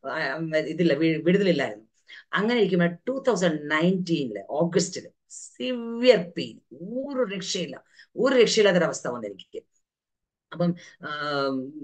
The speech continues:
അത് ഫാസ്റ്റിംഗ് എടുത്തു, അതല്ല ഈ ട്വന്റി വൺ, രണ്ട് ട്വന്റി വൺ എടുത്തു, പിന്നെ ഒരു ഫോർട്ടി എടുത്തു. ഫോർട്ടി എടുത്തിട്ട് ഞാൻ ഫുൾ കിടപ്പിലായി,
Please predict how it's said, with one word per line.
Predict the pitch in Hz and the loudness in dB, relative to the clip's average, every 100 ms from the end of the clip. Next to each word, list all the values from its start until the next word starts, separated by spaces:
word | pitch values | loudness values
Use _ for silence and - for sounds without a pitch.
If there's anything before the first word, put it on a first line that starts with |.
| 143 135 170 | -12 -8 -4
അത് | 147 151 | -4 -4
ഫാസ്റ്റിംഗ് | 165 160 185 165 | -2 -2 2 4
എടുത്തു, | 160 - _ _ _ _ _ _ _ 180 170 - 135 | 2 -2 _ _ _ _ _ _ _ -2 -2 -4 -6
അതല്ല | 147 170 165 151 | 2 2 2 0
ഈ | 151 160 - | -2 -4 -8
ട്വന്റി | - 143 165 | -8 -2 0
വൺ, | 156 | 0
രണ്ട് | 156 175 | 0 0
ട്വന്റി | 160 156 170 | 0 0 0
വൺ | 160 | 0
എടുത്തു, | 143 170 - - | -2 -2 -4 -6
പിന്നെ | 139 170 | -2 -2
ഒരു | 170 | -2
ഫോർട്ടി | 139 - 208 151 | -8 -4 -4 -2
എടുത്തു. | 139 151 _ _ - - _ _ | -4 -10 _ _ -20 -20 _ _
ഫോർട്ടി | 160 190 190 | -2 0 4
എടുത്തിട്ട് | 185 160 151 | 2 2 -2
ഞാൻ | 156 156 | -4 -4
ഫുൾ | 165 175 180 180 - | -2 2 2 -2 -2
കിടപ്പിലായി, | 160 160 175 175 170 | 2 2 2 0 -2